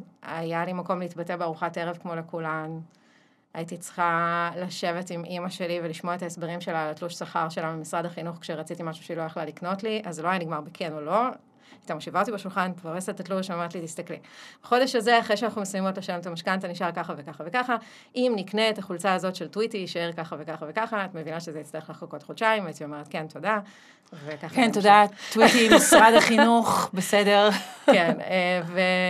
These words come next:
Speaker 1: וכן, בית שמאוד מדברים בו רגשות, אה, שבוכות בו וצוחקות בו, והוא בווליום גבוה. אה, הרבה פעמים.
Speaker 2: ובית רב-דורי גם, זה גם
Speaker 1: נכון.
Speaker 2: כן עניין, לא רק נשי.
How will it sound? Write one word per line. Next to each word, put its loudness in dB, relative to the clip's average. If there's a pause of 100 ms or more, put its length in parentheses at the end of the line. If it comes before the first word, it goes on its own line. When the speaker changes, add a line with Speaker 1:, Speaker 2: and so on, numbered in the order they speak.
(280)
Speaker 1:
וכן, 0 (200)
בית 4
שמאוד 2
מדברים 0
בו 0
רגשות, -4 (140)
אה, -10 (320)
שבוכות -4
בו 0
וצוחקות -6
בו, -4
והוא -10
בווליום -6
גבוה. -10 (1040)
אה, -12
הרבה -12
פעמים. -10 (240)
Speaker 2:
ובית 0
רב-דורי 0
גם, 0
זה -6
גם 4
Speaker 1:
נכון. 6
Speaker 2:
כן 0
עניין, 2
לא 6
רק 6
נשי. -4